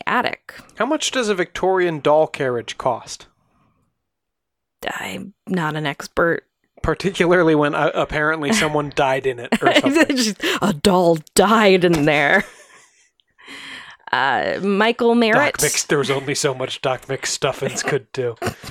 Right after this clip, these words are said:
Speaker 2: <laughs>
Speaker 1: Michael Merritt, who is Whitney's husband, went into the attic with a shotgun, expecting to find an intruder because the loud, the noises were so loud, and found nothing.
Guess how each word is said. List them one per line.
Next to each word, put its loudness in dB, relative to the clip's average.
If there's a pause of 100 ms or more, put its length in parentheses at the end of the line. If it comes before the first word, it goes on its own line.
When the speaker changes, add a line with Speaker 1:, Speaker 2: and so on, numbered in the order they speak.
(280)
Speaker 2:
<laughs> -20
Speaker 1:
Michael 2
Merritt, 0
who 4
is 2
Whitney's -4
husband, -2
went -2
into -4
the -6
attic -4
with -4
a -4
shotgun, -2 (280)
expecting -2
to -4
find -4
an -2
intruder 2
because -4
the -4
loud, 0
the 2
noises 0
were 0
so -4
loud, 0
and -8
found -4
nothing. -10